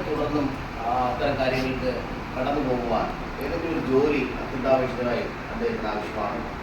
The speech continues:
അതിന് വേണ്ടുന്ന രീതിയിൽ ശ്രമിക്കുവാനും ഒരുപക്ഷേ നഗരസഭയിലെ ചെയർമാൻമാരെ, കൗൺസിലർമാരെ കണ്ടുകൊണ്ട് ഏതെങ്കിലും ഒരു, ആ, ജോലിയിൽ പ്രവേശിക്കുവാൻ അദ്ദേഹത്തിന് ഇടവന്നാൽ അത് അദ്ദേഹത്തിൻ്റെ ജീവിതത്തിലെ മറ്റൊരു തുടക്കമായിരിക്കുമെന്നാണ് എനിക്ക് പറയാനുള്ളത്.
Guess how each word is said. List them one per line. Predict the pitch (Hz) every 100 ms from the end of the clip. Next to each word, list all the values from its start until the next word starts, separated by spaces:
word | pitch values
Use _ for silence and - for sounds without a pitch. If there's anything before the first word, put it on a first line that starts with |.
| - - - - - -
അതിന് | - 196
വേണ്ടുന്ന | 185 190 185 170
രീതിയിൽ | 160 160 147 - - - -
ശ്രമിക്കുവാനും | 147 156 160 156 147 - - - - 139
ഒരുപക്ഷേ | 147 151 165 147 139
നഗരസഭയിലെ | 143 139 139 143 139
ചെയർമാൻമാരെ, | 135 135 139 135 135 131 - - - - - -
കൗൺസിലർമാരെ | - - 147 139 131 127
കണ്ടുകൊണ്ട് | 131 143 139 123 - - - - - - 170
ഏതെങ്കിലും | 190 190 190 170
ഒരു, | 170 160 160 156 -
ആ, | 131 131 127
ജോലിയിൽ | 156 160 165 165
പ്രവേശിക്കുവാൻ | 143 143 135 127 - 139 - - - -
അദ്ദേഹത്തിന് | 127 143 135 135 127
ഇടവന്നാൽ | 120 135 127 127 - -
അത് | - - 185 -
അദ്ദേഹത്തിൻ്റെ | 147 147 139
ജീവിതത്തിലെ | 135 135 123 117 - 127
മറ്റൊരു | - - 196 190 147
തുടക്കമായിരിക്കുമെന്നാണ് | - 127 131 127 120 - - - - 110 -
എനിക്ക് | - -
പറയാനുള്ളത്. | - -